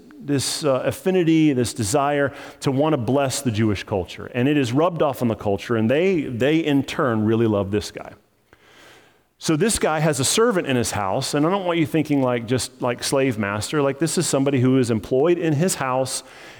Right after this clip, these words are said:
and, uh, is a servant of his, and he has a, a, a great love for the servant and the servant,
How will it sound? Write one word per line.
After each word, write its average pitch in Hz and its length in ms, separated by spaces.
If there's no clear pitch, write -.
and, 123 440
uh, 113 220
is 113 160
a 104 60
servant 165 360
of 151 120
his, 120 260
and 104 80
he 170 220
has 151 260
a, 131 60
a, 120 540
a 110 100
great 120 240
love 135 260
for 117 140
the 104 100
servant 143 460
and 120 80
the 104 40
servant, 113 440